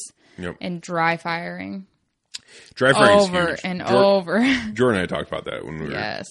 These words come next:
Speaker 1: talking. It's like, dry firing is huge 'cause it's free, you know, after you buy the gun.
Speaker 2: Get that in
Speaker 1: You
Speaker 2: your
Speaker 1: know, buy the
Speaker 2: hands.
Speaker 1: gun,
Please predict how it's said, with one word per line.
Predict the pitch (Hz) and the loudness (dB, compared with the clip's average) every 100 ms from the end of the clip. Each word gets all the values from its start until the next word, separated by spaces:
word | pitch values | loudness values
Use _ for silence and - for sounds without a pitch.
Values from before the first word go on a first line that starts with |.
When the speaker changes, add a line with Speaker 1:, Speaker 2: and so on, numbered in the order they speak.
| - | -6
Speaker 1:
talking. | 82 73 73 80 | -4 -4 -8 -10
It's | 92 | -10
like, | 78 - _ _ _ _ _ - | -10 -12 _ _ _ _ _ -10
dry | 98 95 101 | -2 2 2
firing | - 98 98 98 98 98 92 - _ - | 4 4 6 4 2 0 -4 -12 _ -12
is | 90 87 82 80 78 - - _ _ _ | -4 -2 0 -2 -6 -12 -16 _ _ _
huge | _ 92 78 - | _ -6 -6 -8
'cause | 90 82 - - _ 90 - 101 | -10 -10 -12 -18 _ -18 -14 -14
it's | - - - | -12 -12 -6
free, | 123 82 - - | -4 -4 -8 -14
you | - | -10
know, | 87 80 | -8 -4
after | 92 95 | -4 -4
you | |
buy | 85 85 | -4 -4
the | 85 | -4
gun. | 85 69 - _ _ - _ _ | -6 -6 -10 _ _ -20 _ _
Speaker 2:
Get | - 196 | -12 -6
that | 214 | -4
in | 208 | -2
Speaker 1:
You | 202 | 0
Speaker 2:
your | 196 | 2
Speaker 1:
know, | |
buy | 95 98 | 6 6
the | 202 | 6
Speaker 2:
hands. | 185 | 6
Speaker 1:
gun, | 95 | 6